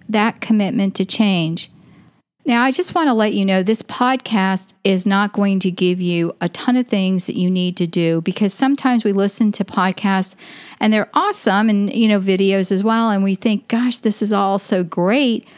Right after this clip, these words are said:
but there's no way I can do this." And so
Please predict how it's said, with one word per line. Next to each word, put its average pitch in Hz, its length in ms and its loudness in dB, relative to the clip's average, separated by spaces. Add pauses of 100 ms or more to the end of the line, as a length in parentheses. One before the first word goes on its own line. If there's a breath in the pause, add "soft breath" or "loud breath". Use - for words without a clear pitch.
(300 loud breath)
but 233 100 0
there's 226 220 2
no 220 100 4
way 214 140 2
I 196 80 0
can 196 180 0
do 185 220 0
this." 170 340 -2 (140)
And 220 160 2
so 240 480 0